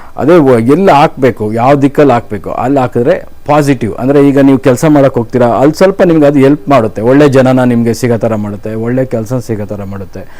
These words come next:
ಅದು ಬಿಟ್ಟು ನಿಮಗೆ ಕನ್ನಡಿನೇ, ಆ, ಲಕ್ಷ ಲಕ್ಷ ಸಂಪಾದನೆ ಮಾಡಿಕೊಡುತ್ತೆ, ಕೋಟ್ಯಾಧೀಶರು ಮಾಡುತ್ತೆ ಅನ್ನೋದು ಸುಳ್ಳು.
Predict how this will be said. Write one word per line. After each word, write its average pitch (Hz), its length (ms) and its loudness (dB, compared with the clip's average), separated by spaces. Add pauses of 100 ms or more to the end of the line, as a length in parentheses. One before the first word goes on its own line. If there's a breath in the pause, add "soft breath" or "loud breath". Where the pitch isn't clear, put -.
(260 loud breath)
ಅದು 120 240 -2
ಬಿಟ್ಟು 147 320 0
ನಿಮಗೆ 143 320 2
ಕನ್ನಡಿನೇ, 139 720 0
ಆ, - 680 -6
ಲಕ್ಷ 120 260 -2
ಲಕ್ಷ 147 260 0
ಸಂಪಾದನೆ 127 440 -4
ಮಾಡಿಕೊಡುತ್ತೆ, 113 500 -6
ಕೋಟ್ಯಾಧೀಶರು 123 640 -4
ಮಾಡುತ್ತೆ 107 320 -8
ಅನ್ನೋದು 107 340 -6 (480 loud breath)
ಸುಳ್ಳು. 101 240 -2